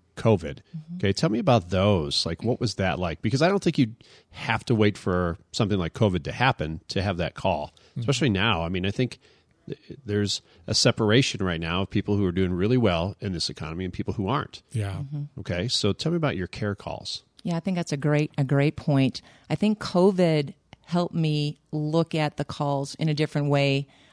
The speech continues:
Speaker 2: I had never even thought of the term of care. I think what we're doing all the time is caring, but we hadn't, it's usually prefaced with something with real estate. So I love, I love the care calls. It's, it's really,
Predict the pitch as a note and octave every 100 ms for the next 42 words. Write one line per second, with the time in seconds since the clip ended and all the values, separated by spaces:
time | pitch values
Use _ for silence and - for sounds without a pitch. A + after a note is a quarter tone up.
0 | - D3+ D3 D3 D3+ C#3+ - D#3+ D#3 C#3
1 | - D3+ C#3 - - C#3+ B2 A#2 - -
2 | E3+ D#3 D#3 D3 D#3 D3 - D3+ C#3 -
3 | E3 C#3+ - - B2 B2 C3 - _ _
4 | - C3 C#3+ D#3+ C#3+ C#3+ B2 - _ -
5 | E3 G#3 F3 - E3 D3+ D3 - D#3+ D3
6 | C3 C3+ C3 B2 - C#2+ - - - -
7 | _ - - E3 D3+ C#3+ - - D#3 D#3
8 | E3 E3 D#3+ D3+ D3+ D#3 E3 F3 F3 -
9 | E3 D#3 D#3+ D3+ D3+ D#3+ - E3 - D3
10 | D3+ E3 F3+ F3+ F#3+